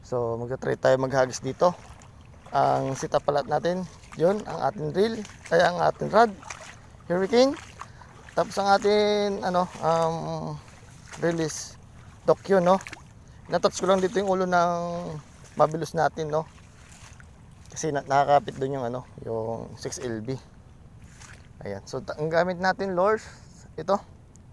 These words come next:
replica. Galing kay Pamasol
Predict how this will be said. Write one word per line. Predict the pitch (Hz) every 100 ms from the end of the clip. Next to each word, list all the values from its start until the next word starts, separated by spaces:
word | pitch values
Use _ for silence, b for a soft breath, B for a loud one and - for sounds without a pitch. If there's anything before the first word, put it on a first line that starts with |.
| -
replica. | 160 - 165 175 196 - - b b b b -
Galing | 143 165 160
kay | 165 156 151 147 160 151 151 - -
Pamasol | - 160 160 175 185